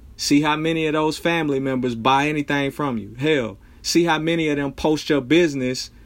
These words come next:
on social media, and that's free. It don't cost nothing.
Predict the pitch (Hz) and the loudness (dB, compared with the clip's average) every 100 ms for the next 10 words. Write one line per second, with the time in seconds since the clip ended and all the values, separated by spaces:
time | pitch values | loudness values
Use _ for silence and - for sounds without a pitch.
0 | - - 131 139 - 156 147 151 170 208 | -14 -2 0 0 0 0 0 -2 0 -2
1 | 127 120 117 139 143 139 135 - 170 214 | 0 -2 -2 -2 -2 -2 -6 -2 0 0
2 | - 254 294 156 107 151 214 - 254 233 | -2 -2 -2 0 0 0 0 -2 -4 -2
3 | 233 277 311 233 | 0 -2 -4 -8